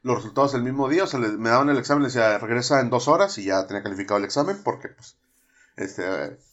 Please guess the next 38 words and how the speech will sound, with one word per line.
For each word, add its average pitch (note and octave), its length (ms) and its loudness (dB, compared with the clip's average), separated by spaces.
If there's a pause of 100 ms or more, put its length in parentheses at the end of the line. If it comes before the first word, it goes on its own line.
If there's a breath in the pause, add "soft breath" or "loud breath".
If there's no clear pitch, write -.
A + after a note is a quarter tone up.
para G2+ 160 -4
facilitarme G#2+ 520 -4
de B2 40 0
una A#2 140 0
vez A2 160 -2
tener G#2+ 180 -6
todos A#2 160 4
los A2 120 -2
trámites A2 340 -2
del, F2+ 320 -8 (960 soft breath)
de A#2 80 0
las G#2+ 80 -4
calificaciones A2+ 420 -4
finales, D#3 420 0
y C#3 300 4
una D#3 220 -2
alumna, F3+ 640 2 (760)
este, G#2 640 0
reprueba, - 760 0
y B2+ 100 -6
no B2+ 120 4
reprueba F#3 280 4
nada F#3+ 100 6
más D#3+ 80 -2
el E3+ 60 2
examen, E3 260 0
reprueba A#2 260 2
la F3+ 60 2
materia, C#3 380 -2
porque A#2+ 200 -6
de F#2+ 60 -4
plano A2 200 -2
la D3+ 80 2
alumna B2 260 0
no A#2 240 0
era C3 240 0
como A2+ 340 -6
que F#2 300 -8